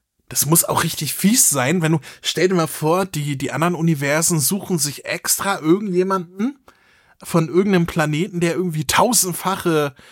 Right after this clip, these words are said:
Schwerkraft hat, weil sie dann sagen, dann ist er richtig leicht und, und, und richtig schnell, <laughs> wenn er dann nicht mehr auf diesem Planeten ist. Und dann kommen sie da hin und der Ring hat dann auch tausendfache Schwerkraft und ist einfach nur eine lahme Krücke, <laughs> weil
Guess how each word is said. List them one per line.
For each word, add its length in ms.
Schwerkraft 720
hat, 260
weil 120
sie 80
dann 100
sagen, 180
dann 160
ist 160
er 140
richtig 440
leicht 400
und, 180
und, 240
und 320
richtig 400
schnell, 480
<laughs> 0
wenn 960
er 100
dann 220
nicht 180
mehr 100
auf 80
diesem 260
Planeten 500
ist. 360
Und 80
dann 80
kommen 180
sie 100
da 140
hin 260
und 120
der 120
Ring 180
hat 100
dann 120
auch 140
tausendfache 500
Schwerkraft 360
und 100
ist 80
einfach 220
nur 120
eine 140
lahme 320
Krücke, 460
<laughs> 80
weil 100